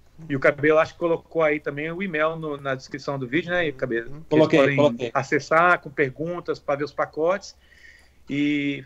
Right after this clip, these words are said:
Speaker 1: fazer qualquer pergunta pra gente, entendeu?
Speaker 2: Legal. E uma coisa, eu vou falar, eu vi um videozinho do André, André não é ruim não, fio.
Speaker 1: <laughs>
Speaker 2: Eu perguntei, eu não perguntei, falei, pô, André, tem um,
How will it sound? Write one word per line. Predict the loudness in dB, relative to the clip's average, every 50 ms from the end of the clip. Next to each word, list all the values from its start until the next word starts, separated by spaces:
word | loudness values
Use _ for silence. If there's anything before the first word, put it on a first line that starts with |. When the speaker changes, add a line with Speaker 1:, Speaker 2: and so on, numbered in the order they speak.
| _
Speaker 1:
fazer | -2 -2 -2
qualquer | -2 -2 2 2 2
pergunta | 2 2 -2 -2 -2 -4
pra | -2 -2 -2
gente, | 0 -2 -4 -4 -8 -6
entendeu? | -4 2 4 4 4 4 0 -14 _ -20 -20 _ _ _ _
Speaker 2:
Legal. | -16 -14 -6 -4 -4 -4 -4 -8 -20 -16 -8
E | -4 2
uma | 2 2
coisa, | 2 4 4 4 6 6 6
eu | 4
vou | 4 2
falar, | 2 4 4 8 8 8
eu | 6 6
vi | 2 2 0
um | 0
videozinho | 0 -4 -6 -6 -6 -4 -2 -2 0 0 0
do | 2 2
André, | 0 0 0 0 2 4 4
André | 4 2 0 -2 -2
não | 0 0
é | 0
ruim | 0 0 0
não, | 0 0 0 0 0 2
fio. | 2 4 4 4 0 -2 -10 -16 -20 -20 -20 -16 -12
Speaker 1:
<laughs> | -12 -10 -8 -4 0 2 2 2 2 2 0 0 -2 -8 -14 -10 -6 -6 -4 0
Speaker 2:
Eu | 2 2
perguntei, | 6 10 10 8 8 8 0 0 2 2
eu | 4 4
não | 4
perguntei, | 2 2 0 0 2 4 6 6 6
falei, | 6 4 4 4
pô, | 4 4 4
André, | 4 4 4 4 4 2 2
tem | 2 -2 -2 -2
um, | -2 -2 -2 -2 -2 -4 -6